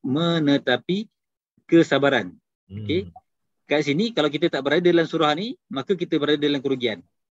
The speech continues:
Speaker 2: Ya, insyaAllah.
Speaker 1: Ah, nak untung ke nak rugi?
Speaker 2: Hmm.
Speaker 1: Okey, nak untung ke nak rugi?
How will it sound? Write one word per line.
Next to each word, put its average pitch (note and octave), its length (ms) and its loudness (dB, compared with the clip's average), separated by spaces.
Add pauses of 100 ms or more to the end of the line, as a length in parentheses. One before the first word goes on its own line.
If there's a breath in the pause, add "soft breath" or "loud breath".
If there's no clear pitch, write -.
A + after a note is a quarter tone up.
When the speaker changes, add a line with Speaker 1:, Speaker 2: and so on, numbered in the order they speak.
Speaker 2:
Ya, F#2 320 -10
insyaAllah. - 320 -20
Speaker 1:
Ah, A#2 480 -6
nak D3 240 -2
untung E3+ 320 2
ke G3+ 80 2
nak D#3+ 160 2
rugi? D3+ 320 -2 (400)
Speaker 2:
Hmm. G2+ 240 -12
Speaker 1:
Okey, E3 160 -4
nak D3 160 -6
untung D3+ 240 -4
ke D#3 80 -2
nak C#3 160 0
rugi? B2+ 320 -2